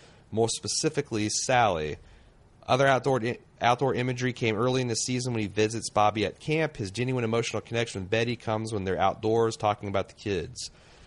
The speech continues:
We also learned that Sally was conceived out in the woods years earlier. Again, they hint to us that Don's path to redemption, freeing himself of inner de-, demons,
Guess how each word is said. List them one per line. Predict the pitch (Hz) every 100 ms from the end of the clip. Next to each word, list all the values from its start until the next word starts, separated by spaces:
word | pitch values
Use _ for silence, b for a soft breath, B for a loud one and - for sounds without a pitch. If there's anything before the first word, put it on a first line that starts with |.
| B
We | - 101
also | 113 117 123
learned | 113 113
that | 95
Sally | - 117 117
was | 113
conceived | - 90 - 117 117 -
out | 98 107 -
in | 107
the | 92
woods | 101 165 190 170 170
years | 110 110 -
earlier. | 143 170 175 175 175
Again, | 107 104 131 131
they |
hint | 110 139 131
to | 143
us | 135 131
that | 95
Don's | 110 110 113 107
path | - 120 127
to | 107
redemption, | 95 107 139 - 147 147 139 -
freeing | - - 143 147
himself | 139 - 135
of | 123 90
inner | 117 131
de-, | 123 120
demons, | - 113 120 120 123 127 123